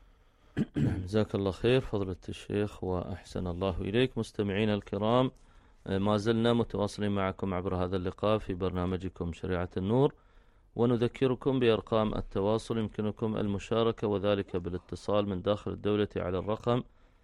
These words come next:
ستة صفر صفر خمسة خمسة واحد ستة ثمانية ثمانية،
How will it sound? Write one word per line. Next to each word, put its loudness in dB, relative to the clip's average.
ستة 0
صفر -2
صفر -4
خمسة -4
خمسة -2
واحد 0
ستة -6
ثمانية -2
ثمانية، -2